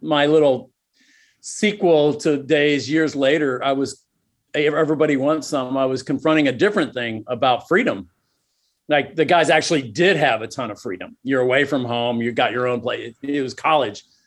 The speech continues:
The difference between college and high school. High school was all about oppression. And to me, college was about freedom and choices and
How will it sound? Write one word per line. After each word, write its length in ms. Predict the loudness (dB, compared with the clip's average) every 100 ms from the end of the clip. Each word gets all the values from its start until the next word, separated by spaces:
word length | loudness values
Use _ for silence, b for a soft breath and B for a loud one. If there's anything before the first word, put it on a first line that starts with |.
| _
The 80 | -2
difference 260 | 0 0 -2
between 180 | -4
college 420 | 0 2 2 2 -4
and 80 | -6
high 140 | -6
school. 420 | -6 -8 -10 -10 _ _ _ _ _
High 140 | 0 0
school 300 | 2 0 2
was 140 | 2
all 160 | 2 2
about 220 | 0 -2
oppression. 580 | -4 -2 -2 -2 -6 -6
And 140 | -6
to 80 | -2
me, 160 | -2 0
college 340 | 0 2 0 -2
was 160 | -6
about 360 | -4 -4 -4 -8 _ _ _ _ -8
freedom 400 | 0 0 0 -4
and 160 | -10
choices 680 | -2 2 2 0 -8 -10 -12
and 160 | -12